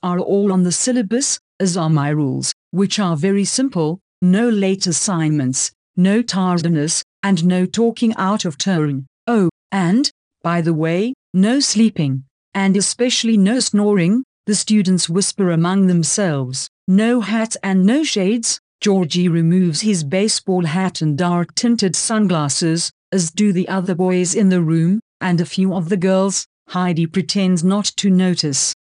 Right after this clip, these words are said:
Finally, Miss Heidi Birillo hands out the course syllabus. After briefly describing the class format and course objectives,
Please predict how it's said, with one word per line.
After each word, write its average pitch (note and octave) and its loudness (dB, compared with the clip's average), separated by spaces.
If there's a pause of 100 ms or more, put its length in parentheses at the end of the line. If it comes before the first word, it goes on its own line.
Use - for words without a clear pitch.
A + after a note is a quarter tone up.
Finally, A#3+ 0 (200)
Miss G3+ 2
Heidi A3 -2
Birillo F#3 2
hands F3+ 0
out D#3+ -2
the A#3 -2
course A3 0
syllabus. C3 -4 (200)
After G3 -2
briefly F#3+ 0
describing G#3 0
the E3+ 0
class G3 -2
format E3+ 0
and G3 0
course G#3+ -2
objectives, G3+ -2